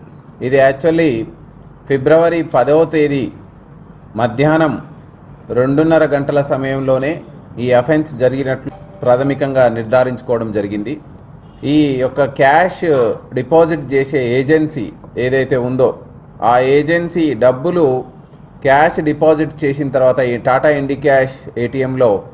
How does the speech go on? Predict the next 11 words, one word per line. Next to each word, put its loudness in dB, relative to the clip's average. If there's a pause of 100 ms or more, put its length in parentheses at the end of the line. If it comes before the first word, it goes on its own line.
(160)
క్యాష్ 2
డిపాజిట్ 0
చేసిన -4 (340)
ఐదు 2
నుంచి -4
పది 0
నిమిషాల 2
వ్యవధిలోనే -2 (520)
ఈ 0
అఫెన్స్ 2
జరిగినట్లు 0